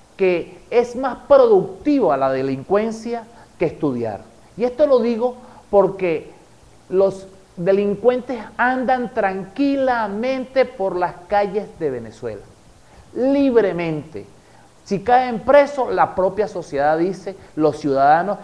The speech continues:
"No, hombre, se lo sueltan dentro de quince minutos, eso lo sueltan mañana". Entonces, ¿qué está ocurriendo? ¿Qué está ocurriendo con la administración de justicia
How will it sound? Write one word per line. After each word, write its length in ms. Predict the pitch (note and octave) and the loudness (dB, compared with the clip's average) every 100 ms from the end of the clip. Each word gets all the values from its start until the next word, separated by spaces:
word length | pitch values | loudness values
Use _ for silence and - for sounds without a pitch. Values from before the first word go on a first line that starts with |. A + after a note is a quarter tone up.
| - | -8
"No, 100 | F3 | -2
hombre, 180 | D#3+ C#3+ | -2 -2
se 100 | C#3+ | -4
lo 100 | D#3+ | -6
sueltan 340 | D3 C#3+ - D#3 | -4 -6 -4 -6
dentro 300 | C#3 C3+ A#2+ | -6 -6 -6
de 120 | A2+ | -6
quince 380 | C#3 C3+ C3+ D3+ | -10 -10 -8 -8
minutos, 460 | A#2 D3 F3+ E3+ - - | -6 -6 -6 -8 -10 -12
eso 220 | B2+ E3 | -4 -2
lo 100 | D3+ | -2
sueltan 440 | D3 C3+ C3+ D3 | -2 -4 -2 -4
mañana". 760 | C3 A#2 C3+ E3+ G3 G3 - - - | -4 -8 -4 -2 -2 -6 -10 -20 -20
Entonces, 300 | - E3 A#3 | -18 -14 -12
¿qué 80 | A#3+ | -8
está 120 | C#4 | -6
ocurriendo? 540 | C#4 C#4+ G#3 C3+ G#2+ G#2 - | -6 -6 -6 -6 -6 -14 -12
¿Qué 80 | - | -4
está 120 | A3+ | -2
ocurriendo 360 | B3+ C4 C4+ C4 | 0 0 -2 0
con 80 | B3 | 0
la 60 | |
administración 640 | G#3+ F#3+ F3 E3+ E3 G3+ G#3 | 0 -2 -4 -4 -4 -2 -2
de 80 | G#3 | -4
justicia 800 | D3+ C#3 - G#3+ F3 - A2 | -6 -8 -4 -2 -2 -8 -12